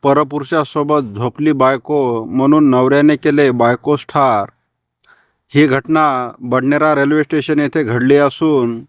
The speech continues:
दिनांक पंधरा ऑक्टोबर दोन हजार चोवीस रोजी सकाळी बडनेरा रेल्वे स्टेशनवरील पाण्याच्या टाकीजवळ एक महिला विवस्त्र अवस्थेत रक्ताच्या थरोड्यात पडल्याची खबर बडनेरा पोलिसांना मिळाली.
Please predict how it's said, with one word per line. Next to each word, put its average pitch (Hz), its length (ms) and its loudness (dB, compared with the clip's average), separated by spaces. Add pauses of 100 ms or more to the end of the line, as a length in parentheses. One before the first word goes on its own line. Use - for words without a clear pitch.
(760)
दिनांक 135 460 2 (360)
पंधरा 135 320 2
ऑक्टोबर 151 460 -2
दोन 139 180 -2
हजार 139 320 0
चोवीस 139 340 -2
रोजी 143 640 2
सकाळी 147 440 -2
बडनेरा 139 520 0
रेल्वे 139 300 0
स्टेशनवरील 147 880 0 (800)
पाण्याच्या 139 440 0
टाकीजवळ 139 840 0 (280)
एक 151 260 2 (360)
महिला 135 460 2
विवस्त्र 135 500 -2
अवस्थेत 147 680 0
रक्ताच्या 143 540 -2
थरोड्यात 139 420 0 (100)
पडल्याची 135 500 0
खबर 135 480 0 (720)
बडनेरा 127 500 0
पोलिसांना 147 640 -2
मिळाली. 143 600 0